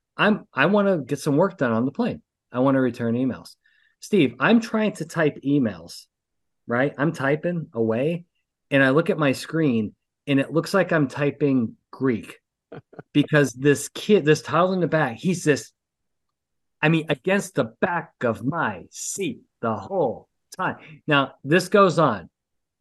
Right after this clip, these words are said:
Speaker 1: For, now, Steve, believe it or not, I get a very bad rap here.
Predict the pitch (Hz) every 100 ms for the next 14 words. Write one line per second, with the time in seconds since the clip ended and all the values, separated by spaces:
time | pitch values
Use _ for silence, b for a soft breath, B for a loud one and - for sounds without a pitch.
0 | _ _ _ _ _ _ _ _ 147 -
1 | 175 165 165 160 160 131 131 - 160 175
2 | 233 294 226 180 131 98 170 190 175 147
3 | 135 120 107 104 95 104